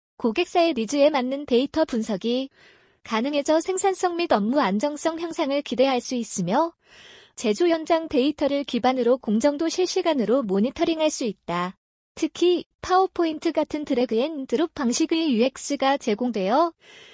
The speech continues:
전문 분석가뿐만 아니라 일반 사무직 종사자도 손쉽게 수백 기가바이트, 기가바이트 단위의 데이터를 탐색하고 차트를 그릴 수 있게 해준다.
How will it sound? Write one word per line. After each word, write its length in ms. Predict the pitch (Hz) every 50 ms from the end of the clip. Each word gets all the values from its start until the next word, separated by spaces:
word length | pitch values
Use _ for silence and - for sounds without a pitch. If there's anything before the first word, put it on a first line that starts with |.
| - - _ _ _
전문 340 | - 247 208 220 262 320 320
분석가뿐만 880 | 302 302 247 240 240 320 339 - 330 311 - - 349 339 339 339 320 294
아니라 340 | 202 196 202 214 233 254
일반 340 | 277 254 202 196 196 302 320
사무직 440 | 320 381 370 370 381 370 - 359 -
종사자도 640 | - 240 214 233 - 311 294 - 233 208 220 247 294
손쉽게 500 | - - 359 349 - - 277 - 330 339
수백 300 | - - 349 - 349 -
기가바이트, 840 | - - 233 - 269 262 277 262 233 190 - _ - 294 294 302 302 - _ _ _ _ - - - - - _ _ _
기가바이트 760 | - 226 - 254 254 277 254 214 208 - - 196 196 302 - _ _ _
단위의 640 | - 226 214 226 262 302 330 330 320 320 311 294 294
데이터를 540 | - 247 220 269 - - 311 269 302 320
탐색하고 640 | - - 381 370 - 339 - - 311 269 - 262 277 294
차트를 460 | - 359 339 - 330 277 285 285 -
그릴 240 | - 233 240 233 208
수 180 | - 330 339
있게 300 | 311 240 - - 311 311
해준다. 640 | 294 330 - 311 277 254 226 202 175 170 180 180 180